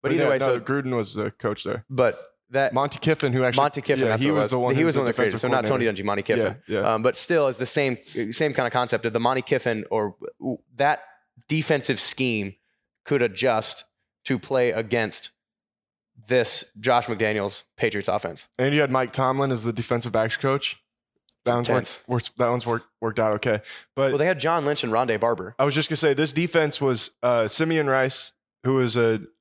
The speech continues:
Speaker 2: you know, former top five pick, Greg Spires, uh, Warren Sapp, which Warren Sapp was arguably at that time probably one of the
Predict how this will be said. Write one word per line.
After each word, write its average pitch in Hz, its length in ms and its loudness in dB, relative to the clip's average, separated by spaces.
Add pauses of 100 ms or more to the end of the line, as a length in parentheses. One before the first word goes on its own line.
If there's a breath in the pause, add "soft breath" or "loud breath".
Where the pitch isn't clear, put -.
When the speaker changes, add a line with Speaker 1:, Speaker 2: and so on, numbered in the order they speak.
(220)
Speaker 2:
you 107 80 -4
know, 101 100 -2
former 117 360 -2
top 113 260 -2
five 110 240 -2
pick, 107 300 -2 (380 soft breath)
Greg 143 220 0
Spires, 120 640 -2 (460)
uh, 113 440 2 (680)
Warren 151 260 2
Sapp, 113 360 2 (360)
which 120 340 -2 (280)
Warren 120 220 0
Sapp 120 200 4
was 120 120 -2
arguably 123 500 2
at 110 80 -2
that 107 160 0
time 107 260 -2 (120)
probably 107 580 -2 (720)
one 117 200 0
of 104 100 -4
the 107 200 0